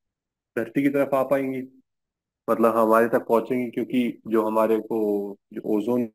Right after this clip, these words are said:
फिल्टर आउट कर रही थी, वो चली गई। तो उससे क्या होगा, leads to,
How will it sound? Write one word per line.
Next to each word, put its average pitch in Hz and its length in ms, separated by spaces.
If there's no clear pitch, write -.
फिल्टर 123 220
आउट 127 160
कर 143 100
रही 127 140
थी, 107 100
वो 101 100
चली 143 260
गई। 156 100
तो - 800
उससे 143 240
क्या 143 140
होगा, 135 300
leads 123 460
to, 156 220